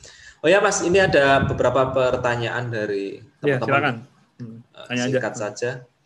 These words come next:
Speaker 1: Di industri oil and gas kerjanya kan di lapangan. Apakah ada wanita nih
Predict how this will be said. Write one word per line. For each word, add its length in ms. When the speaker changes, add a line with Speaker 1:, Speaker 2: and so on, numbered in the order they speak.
Speaker 1:
Di 180
industri 320
oil 240
and 160
gas 560
kerjanya 400
kan 80
di 80
lapangan. 420
Apakah 760
ada 300
wanita 500
nih 160